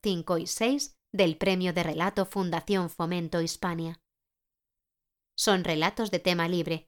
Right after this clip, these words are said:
que tratan de forma explícita o implícita sobre las mujeres, con un máximo de hasta cinco mil caracteres. Existe un primer volumen de este libro, Sobre Mujeres, que recoge las tres primeras convocatorias del Premio de Relato Fundación Fomento Hispania.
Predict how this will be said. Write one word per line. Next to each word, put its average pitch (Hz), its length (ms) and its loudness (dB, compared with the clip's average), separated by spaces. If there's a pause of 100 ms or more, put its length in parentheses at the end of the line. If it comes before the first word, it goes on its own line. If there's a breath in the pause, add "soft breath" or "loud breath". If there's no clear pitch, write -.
(220)
que 214 120 2
tratan 214 460 0
de 147 100 -10
forma 180 380 0
explícita 170 720 -2
o 170 60 2
implícita 226 760 -2 (180)
sobre 180 300 4
las 165 200 0
mujeres, 165 540 -6 (420)
con 180 160 0
un 160 160 0
máximo 220 460 0
de 190 100 4
hasta 165 260 -2
cinco 170 320 -2
mil 160 240 -2
caracteres. 165 720 -4 (1300)
Existe 185 520 -2
un 175 140 -2
primer 170 300 0
volumen 165 420 0
de 175 100 2
este 160 220 -4
libro, 156 400 -2 (180)
Sobre 196 340 4
Mujeres, 165 580 -4 (240)
que 220 80 2
recoge 277 360 2
las - 200 2
tres 190 220 0
primeras 175 460 -2
convocatorias 180 760 0
del 160 180 0
Premio 180 340 0
de 175 80 -2
Relato 175 400 0
Fundación 170 640 -2
Fomento 170 460 -2
Hispania. 165 580 -4